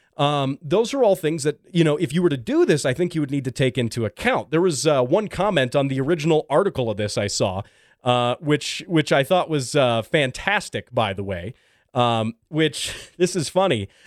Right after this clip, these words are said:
Um, the commenter says, "I would be all for this as long as it includes the legal ability to drive faster than other cars due to having a shorter stopping distance,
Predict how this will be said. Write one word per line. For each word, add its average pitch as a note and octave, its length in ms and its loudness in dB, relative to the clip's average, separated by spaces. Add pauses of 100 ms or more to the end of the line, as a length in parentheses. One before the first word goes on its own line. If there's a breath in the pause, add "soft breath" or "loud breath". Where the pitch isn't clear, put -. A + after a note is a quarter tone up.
(180 loud breath)
Um, C3+ 320 0
the C3+ 80 -4
commenter F3+ 580 0
says, D#3 400 2 (260 soft breath)
"I G#3+ 140 4
would A#3+ 140 -2
be E3+ 160 0
all G#3+ 200 4
for A3+ 280 4
this D3+ 300 0
as D3 200 2
long A3+ 460 4
as F#3+ 160 2
it F3 100 4
includes F3 560 -4
the D3+ 140 -2
legal F#3 360 0
ability E3+ 400 2
to C#3+ 120 -8
drive D3 280 2
faster G3 380 -2
than E3 140 2
other C3+ 180 2
cars C3 320 2
due F3+ 240 0
to B3 100 6
having G3 300 0
a D3 40 0
shorter A3 280 2
stopping C#3 420 0
distance, C3+ 420 -2